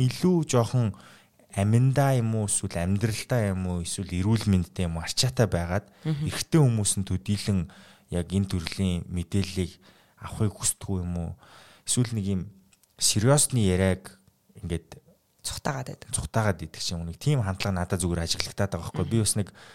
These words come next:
Speaker 1: хідэн дугаар хэлчлээ шүү дээ. Яг нэг
Speaker 2: Мм.
Speaker 1: иймэрхүү байдлаар.
Speaker 2: Мм.
Speaker 1: Тэгээд ингээ ажиглаж яхад хүмүүс төрж байгаа. Над руу одоо, а, төхөөд надтай энэ асуудлуудаар ярилцж байгаа хүмүүсийг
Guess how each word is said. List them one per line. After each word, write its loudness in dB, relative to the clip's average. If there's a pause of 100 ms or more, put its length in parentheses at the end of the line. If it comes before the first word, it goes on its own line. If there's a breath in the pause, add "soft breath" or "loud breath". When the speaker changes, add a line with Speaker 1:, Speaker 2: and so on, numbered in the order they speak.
(180 loud breath)
Speaker 1:
хідэн -2
дугаар 6
хэлчлээ 2
шүү -4
дээ. 2
Яг 2
нэг 2
Speaker 2:
Мм. 2
Speaker 1:
иймэрхүү -2
байдлаар. -4
Speaker 2:
Мм. -6
Speaker 1:
Тэгээд -2
ингээ -2 (140)
ажиглаж -2
яхад 2 (420 loud breath)
хүмүүс 2
төрж -10
байгаа. 0 (280)
Над -6
руу 4
одоо, -2 (560 loud breath)
а, -6 (600)
төхөөд 2
надтай -2
энэ -2
асуудлуудаар 0
ярилцж -6
байгаа -2
хүмүүсийг -2